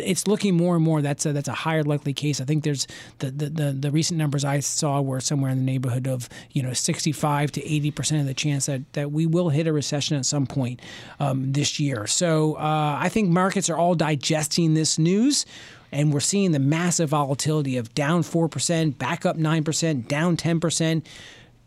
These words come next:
Um, circuit breakers get triggered that we haven't seen get triggered in, in, um, uh, years, if ever.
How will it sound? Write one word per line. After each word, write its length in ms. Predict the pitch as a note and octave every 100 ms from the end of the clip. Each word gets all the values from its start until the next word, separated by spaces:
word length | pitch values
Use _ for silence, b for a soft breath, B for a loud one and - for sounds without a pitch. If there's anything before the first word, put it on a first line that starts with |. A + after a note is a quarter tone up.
| -
Um, 140 | C#3+ B2
circuit 540 | - - F#3+ G3 E3
breakers 360 | F3+ F3 F3+ D#3
get 220 | E3+ -
triggered 480 | - F#3 E3+ F3 E3
that 160 | D#3+
we 80 | D#3
haven't 300 | C#3+ E3 D#3
seen 360 | - F3 E3 D#3+
get 200 | D3+ -
triggered 480 | - E3 D3+ D#3+
in, 280 | D3 C#3+ C3+
in, 440 | C#3 C#3 C3 B2+ B2+
um, 420 | C3+ B2 A#2 D#2+
uh, 220 | - - - - - - -
years, 560 | D#3 D#3 G#3 F#3 F3+
if 120 | D#3+ B2+
ever. 360 | D#3+ F3+ A3+